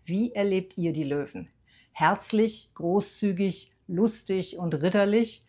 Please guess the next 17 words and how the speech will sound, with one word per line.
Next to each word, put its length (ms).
als 320
heiße 300
Liebhaber 600
und 140
treue 340
Freunde? 540
Oder 260
kennt 340
ihr 100
sie 240
von 240
ihrer 220
dominanten, 760
rücksichtslosen 1160
und 200
eingebildeten 760
Seite? 440